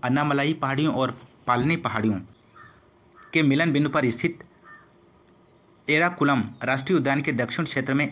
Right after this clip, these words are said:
स्थित है। इसकी ऊंचाई दो सौ, दो हज़ार छः सौ पंचानवे मीटर है दोस्तों। इस बात को भी आप लोग ध्यान रखिएगा, दो हज़ार छः सौ,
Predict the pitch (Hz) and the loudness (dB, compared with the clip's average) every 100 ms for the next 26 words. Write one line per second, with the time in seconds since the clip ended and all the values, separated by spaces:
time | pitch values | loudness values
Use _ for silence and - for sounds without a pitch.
0 | 113 - 135 156 143 135 135 - 131 147 | -4 -4 -4 -4 -2 -2 -2 -2 0 0
1 | 127 139 - - - - 147 165 185 180 | -2 -4 -8 -20 -14 -2 0 2 0 -2
2 | - - 131 160 175 143 143 135 - 117 | -12 -16 -2 2 2 2 0 -2 -4 -4
3 | 135 117 110 101 131 110 101 95 98 90 | -2 -2 -2 -2 0 -2 -4 -6 -6 -8
4 | 101 - 117 120 107 - 135 151 - 110 | -12 -6 -4 -2 -4 -4 -4 -4 -4 -8
5 | 107 104 - 120 151 180 - - _ 113 | -6 -8 -4 -4 -4 -6 -16 -20 _ -2
6 | 151 135 117 131 123 135 - _ _ _ | -2 0 -2 -2 -4 -8 -20 _ _ _
7 | _ _ - 139 131 165 | _ _ -4 -2 0 -2